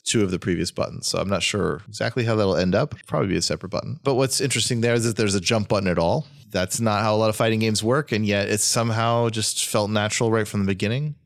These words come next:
What's really nice, I think, is that your left hand is doing so little.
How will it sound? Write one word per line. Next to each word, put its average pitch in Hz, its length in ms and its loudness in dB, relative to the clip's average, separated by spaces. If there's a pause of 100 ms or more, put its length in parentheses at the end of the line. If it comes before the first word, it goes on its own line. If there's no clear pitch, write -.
What's 104 280 -2
really 107 180 2
nice, 101 500 0
I 120 220 2
think, 160 300 0
is 110 260 0
that 101 340 0
your 113 200 2
left 107 440 2
hand 123 400 0
is 104 180 -2
doing 110 240 2
so 107 240 2
little. 127 460 0